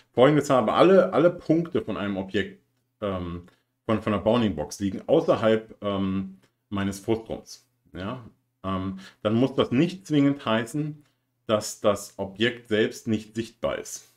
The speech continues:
Ja, warum? Weil die können ja, die eine Hälfte kann links außerhalb sein, die andere Hälfte rechts außerhalb. Ja, dann erstreckt sich das Objekt über die ganze Mitte. Das heißt, bei einem, bei einem Test würde ich dann,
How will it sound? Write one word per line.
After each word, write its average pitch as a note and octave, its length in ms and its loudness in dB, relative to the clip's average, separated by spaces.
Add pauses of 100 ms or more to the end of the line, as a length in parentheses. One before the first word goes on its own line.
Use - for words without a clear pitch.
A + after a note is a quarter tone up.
(360)
Ja, G#2+ 400 -10
warum? A#2 420 2
Weil G2+ 120 2
die G2+ 120 -4
können A#2+ 220 -2
ja, A2 160 0
die G#2+ 240 -10
eine G#2+ 160 -2
Hälfte A2+ 240 -6
kann F#2 180 -6
links C3+ 260 -2
außerhalb A#2+ 360 -4
sein, A#2 180 -4
die - 80 -8
andere F2 240 -6
Hälfte E2 280 -10
rechts - 240 -6
außerhalb. B2 500 -4 (360)
Ja, G#2 120 2
dann G2+ 140 -2
erstreckt A2+ 380 -6
sich - 120 -16
das - 180 -6
Objekt - 340 -8
über D#2+ 140 -10
die D#2 80 -10
ganze D2+ 260 -10
Mitte. E2 260 -10
Das D#2+ 180 -8
heißt, F2 240 -4
bei F#2+ 80 -6
einem, F#2 240 -6 (420)
bei F2+ 100 0
einem F#2+ 200 -4
Test C#3 500 -4
würde A2 140 0
ich - 140 -10
dann, F#2+ 380 -2